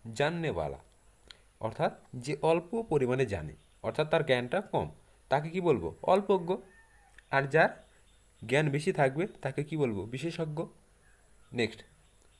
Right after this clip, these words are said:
"জো না জানা সাকে", "জো না জানা সাকে", অর্থাৎ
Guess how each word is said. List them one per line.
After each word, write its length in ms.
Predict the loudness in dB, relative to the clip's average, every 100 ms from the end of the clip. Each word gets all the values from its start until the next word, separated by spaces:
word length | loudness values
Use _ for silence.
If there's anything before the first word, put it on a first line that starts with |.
| -4
"জো 280 | 4 6 4 -2 -8
না 300 | 0 4 4
জানা 280 | 4 0 -2
সাকে", 320 | -8 -12 -14 -18 _ _ _ _ _ -20 _ -14 -4
"জো 340 | 2 4 2 -4 -20 -12
না 320 | -2 2 2
জানা 280 | 2 0 0
সাকে", 340 | -2 -6 -6 -10 -4
অর্থাৎ 400 | -2 2 0